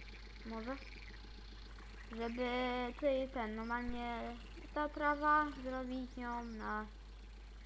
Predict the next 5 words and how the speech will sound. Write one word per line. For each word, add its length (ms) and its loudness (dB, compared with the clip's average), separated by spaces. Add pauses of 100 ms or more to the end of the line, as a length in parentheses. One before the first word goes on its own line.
(320)
jakieś 320 -6 (160)
buraki 520 0
lub 220 -8
coś. 160 -4 (1500)
Albo, 440 2